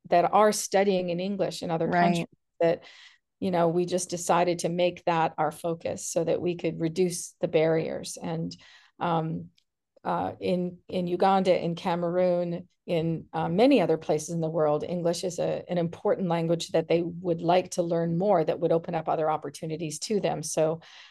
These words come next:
Speaker 1: um, that's where we're putting our focus. And it's, it's working really well. They're,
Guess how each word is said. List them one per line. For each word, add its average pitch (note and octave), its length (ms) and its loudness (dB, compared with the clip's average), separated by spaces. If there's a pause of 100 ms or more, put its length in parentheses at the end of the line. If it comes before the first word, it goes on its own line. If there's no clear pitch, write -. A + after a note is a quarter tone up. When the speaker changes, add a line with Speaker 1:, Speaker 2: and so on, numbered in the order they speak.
(180)
Speaker 1:
um, E3 280 -2
that's G3 220 2
where F#3+ 120 6
we're E3+ 160 4
putting F3 260 0
our D#3+ 140 0
focus. D#3+ 580 -6 (360)
And D#3 380 -4
it's, F3 320 -6
it's A3 200 0
working A#3 360 6
really G#3+ 220 6
well. G3+ 460 6
They're, F#3 360 4